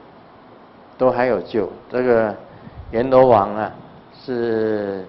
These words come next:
地藏王菩萨管，十殿阎王，他还有八大使者。啊，那么我下生的时候啊，地藏王菩萨他给我一个使者，啊，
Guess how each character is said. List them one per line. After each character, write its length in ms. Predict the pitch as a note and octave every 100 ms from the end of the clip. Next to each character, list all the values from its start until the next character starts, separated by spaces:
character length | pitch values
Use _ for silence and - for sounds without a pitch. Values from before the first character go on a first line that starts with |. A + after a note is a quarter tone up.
| -
地 120 | B2+
藏 200 | B2+ A#2+
王 120 | A2+
菩 160 | A2+ A2
萨 220 | A2 A2+
管， 240 | G#2+ - - - - - - - - - -
十 320 | - C3+ D3
殿 300 | C#3+ D3+ B2+
阎 180 | A#2 B2+
王， 240 | F#2+ G2 - -
他 140 | C#3+
还 140 | C#3+
有 80 | C3+
八 300 | - D3 C#3+
大 220 | D#3 C3
使 240 | G#2 - - -
者。 160 | G2 F#2+ - - - - - - - - - - - - - - - - - -
啊， 20 | C3+
那 120 | E3
么 120 | F3
我 140 | A#2+
下 300 | A2 - D3+
生 240 | B2+ C#3 D3
的 100 | B2
时 160 | -
候 240 | A#2 C#3+ B2+
啊， 100 | A2
地 200 | - C3+
藏 220 | A#2+ B2+
王 140 | A#2+ A2
菩 160 | A2+
萨 200 | A2 B2
他 200 | A2+ B2+
给 240 | B2+ A#2 B2+
我 160 | G#2+
一 80 | B2
个 100 | A#2
使 220 | - -
者， 240 | G2 - - - - - - - - - - - - - - - - - - - - - - -
啊， 240 | A2 F#2